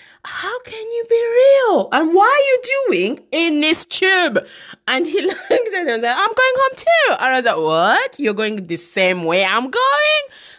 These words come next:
Where do you live?" And he was like, "I don't think we're going to the same, same exactly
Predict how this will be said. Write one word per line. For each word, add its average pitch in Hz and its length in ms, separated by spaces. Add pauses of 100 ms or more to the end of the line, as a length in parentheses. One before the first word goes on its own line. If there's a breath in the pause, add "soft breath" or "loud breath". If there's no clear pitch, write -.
(140 loud breath)
Where 539 380
do 554 60
you 605 640
live?" 214 120
And 202 120
he 240 80
was 226 180
like, 208 260
"I - 1000
don't 622 140
think 605 200
we're 302 60
going 254 200
to 202 80
the 175 100
same, 285 280
same 180 220
exactly 151 680